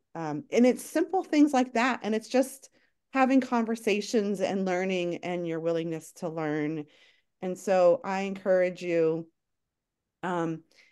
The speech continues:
you know, many of you don't necessarily live right here, but I encourage you to reach out to your local community and find out who your Indigenous, um, tribes are in your own community,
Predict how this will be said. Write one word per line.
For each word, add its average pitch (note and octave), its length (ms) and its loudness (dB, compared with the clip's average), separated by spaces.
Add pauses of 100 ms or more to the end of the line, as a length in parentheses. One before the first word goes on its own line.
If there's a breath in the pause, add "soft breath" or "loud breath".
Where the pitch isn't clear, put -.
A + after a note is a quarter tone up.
(180)
you G#3 120 0
know, F#3 120 2
many G#3 280 2
of G3 100 0
you G3 180 0
don't F3+ 320 0
necessarily F#3 580 2
live G#3 300 2
right B3 200 2
here, C4 500 0 (420 soft breath)
but G3 280 2
I A#3+ 220 2
encourage A#3 520 2
you F#3+ 140 -2
to G3+ 200 -10
reach G#3 220 -4
out F3+ 220 4
to - 120 -16
your F3+ 140 2
local F3 280 2
community E3 680 -4
and F3 180 -8
find F#3 360 -4
out E3 320 0 (480)
who B3 140 4
your G#3+ 240 2
Indigenous, F3+ 680 -4
um, D#3+ 420 -6 (280)
tribes E3+ 420 -2
are D3+ 280 0
in E3 240 -10
your D#3+ 180 -4
own A3 180 2
community, D3 720 -2